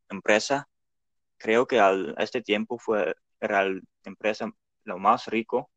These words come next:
del mundo, y es como, es como un, un, una empresa de, de gente que van a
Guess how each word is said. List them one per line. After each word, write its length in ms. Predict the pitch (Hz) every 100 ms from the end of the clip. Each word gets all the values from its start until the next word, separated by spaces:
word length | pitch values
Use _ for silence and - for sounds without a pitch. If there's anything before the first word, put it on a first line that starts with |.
| -
del 140 | 95
mundo, 420 | 95 92 87 101 _ _ _ _ _ _ _ _
y 640 | 101 92 92 87 82 80 _ _ _ _ _ _ -
es 220 | - -
como, 760 | 139 135 104 101 95 87 80 - _ _ _ _ _ _ _ _ _ _ _ - - _ _ _ _ _ _
es 140 | - -
como 440 | 123 120 104 95
un, 200 | 95 87 85
un, 320 | 90 87 -
una 140 | 95 92
empresa 420 | - 117 117 120
de, 680 | 98 95 92 90 82 - - _ _ _ _ _ _ _ _ - - _ _ _ _ _ _ _ _
de 80 | 101
gente 440 | - 107 110 120 117
que 200 | - 98
van 160 | 98 101
a 580 | 92 90 82 82 82